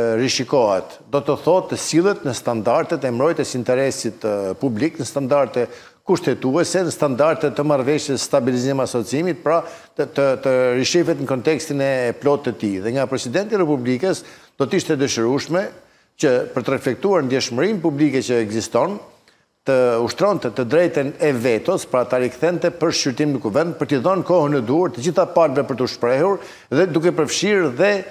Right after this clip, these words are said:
e, kontributet e, e institucioneve ndërkombëtare. Mos harrojmë se ligjet kësaj natyre, e,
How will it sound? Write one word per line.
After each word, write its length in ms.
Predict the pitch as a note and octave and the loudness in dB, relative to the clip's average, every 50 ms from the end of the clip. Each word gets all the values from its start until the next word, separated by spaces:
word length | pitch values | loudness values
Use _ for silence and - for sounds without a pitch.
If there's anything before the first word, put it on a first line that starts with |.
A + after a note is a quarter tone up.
| - - - _ _ _ | -16 -20 -20 _ _ _
e, 240 | E3 E3+ - C#3 C3+ A#2+ | -6 -4 -2 -2 0 0
kontributet 760 | D3+ C#3 C3 C3+ B2+ A#2 A#2 D3+ G3 F3+ - - - - - | 0 0 2 2 0 2 2 0 0 2 2 0 0 -2 -2
e, 140 | C3+ D3+ D3+ E3 F3+ - - | 0 2 2 2 2 0 0
e 40 | D#3+ D#3 | 0 0
institucioneve 640 | C#3+ - - C#3 B2 - - E3 F3 F3 E3 D3+ C#3+ | 0 0 -2 -2 -2 0 0 2 2 2 2 2 2
ndërkombëtare. 680 | C#3+ C3+ A#2+ B2+ B2 A#2+ G#2 A#2+ G2+ G#2 G2 F#2 F#2 - B2+ | 0 0 0 0 0 0 2 2 2 2 2 0 -2 -2 0
Mos 180 | C#3 - - - | 0 0 0 0
harrojmë 420 | A#2+ B2 B2 C3 E3+ G3 G3+ E3+ - | 0 2 2 4 2 2 0 0 -2
se 120 | - B2 | -2 -2
ligjet 300 | A#2+ D#3 F#3 F3 D#3 - - | -2 0 0 0 -2 -2 -4
kësaj 220 | - - C#3+ C#3+ C3+ | -2 0 0 2 2
natyre, 440 | B2+ A#2 - C3+ D3 E3 F3+ F#3+ G3 G3+ - | 0 0 0 2 2 4 4 4 2 2 0
e, 200 | - A2+ A#2+ | -2 -2 0